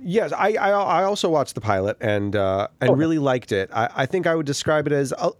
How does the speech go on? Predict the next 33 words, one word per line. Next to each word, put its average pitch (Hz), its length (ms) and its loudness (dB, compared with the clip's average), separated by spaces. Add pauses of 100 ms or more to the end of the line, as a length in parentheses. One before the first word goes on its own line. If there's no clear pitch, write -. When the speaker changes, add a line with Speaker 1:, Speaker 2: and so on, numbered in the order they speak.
Speaker 1:
a 190 80 2
little 214 380 0
schlocky 202 720 -2
in 170 140 0
the 151 80 2
best 143 300 -4
possible 156 500 0
way. 156 340 0 (1040)
Speaker 2:
Mm-hmm. 185 260 2 (440)
Speaker 1:
Um, 156 640 0
Speaker 2:
I 247 100 4
would 214 120 -2
say 147 160 6
a 127 80 6
lot 110 220 2
of 110 80 2
s-, - 260 -12 (100)
<laughs> - 160 4
a 226 40 6
lot 202 320 4
of 165 40 0
stuff 131 300 -2
I 120 60 2
watch 104 400 -6
falls 101 240 -8
into 95 160 -12
that, 98 260 -8
so 110 320 -4
Speaker 1:
Yeah, 415 220 0
Speaker 2:
I 110 100 0
can't 123 60 -4
Speaker 1:
yeah. 156 180 4
Speaker 2:
deny 104 220 -2